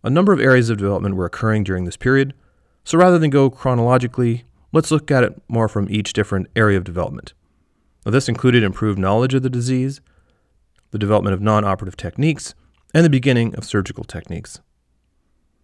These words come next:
One of the earliest attempts to understand the disease better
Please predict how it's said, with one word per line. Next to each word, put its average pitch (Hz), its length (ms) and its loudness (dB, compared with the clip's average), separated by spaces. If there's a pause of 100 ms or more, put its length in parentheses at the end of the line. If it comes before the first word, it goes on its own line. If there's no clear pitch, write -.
(600)
One 131 100 2
of 120 60 2
the 113 100 -2
earliest 151 320 0
attempts 98 320 -6
to - 160 -8
understand 104 480 -4
the 98 60 -4
disease 95 340 -8
better 110 400 0